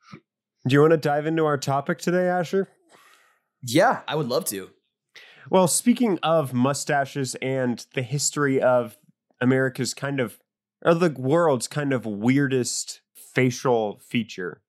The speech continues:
Speaker 1: People like Nikola Tesla and Thomas Edison almost certainly had mustaches, considering the fact that every movie they ever have shows them being from that era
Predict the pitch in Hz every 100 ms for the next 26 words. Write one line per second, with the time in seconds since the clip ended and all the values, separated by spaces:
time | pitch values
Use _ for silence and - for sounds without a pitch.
0 | _ 196 208 208 175 170 165 139 151 139
1 | 156 139 127 135 139 127 127 127 127 120
2 | 107 _ _ _ - 147 160 151 131 -
3 | 135 135 135 123 127 123 127 131 151 147
4 | - 160 147 - 143 131 143 135 131 123
5 | 131 123 127 110 120 127 120 117 120 117
6 | 110 - 110 110 104 104 101 92 - _
7 | _ _ _ - - - 147 147 113 123
8 | 139 131 139 135 120 104 - _ - 120
9 | 123 123 117 90 110 123 127 127